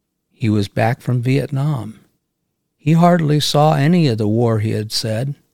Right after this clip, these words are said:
What he did see was quite enough, it turned out. The death of a friend.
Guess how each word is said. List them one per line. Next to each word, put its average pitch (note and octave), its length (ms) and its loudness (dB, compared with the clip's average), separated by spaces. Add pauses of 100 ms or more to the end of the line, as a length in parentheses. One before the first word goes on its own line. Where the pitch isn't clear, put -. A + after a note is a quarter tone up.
(1080)
What C3 180 0
he B2+ 120 2
did D#3 260 0
see C3 220 -2
was C3 200 -2
quite D3+ 320 0
enough, D3 340 0
it G#2+ 160 -8
turned F#2+ 320 -2
out. F#2+ 300 -4 (1080)
The C3+ 80 -2
death C#3+ 360 0
of G#2+ 120 -6
a A#2+ 80 -4
friend. A#2 540 -4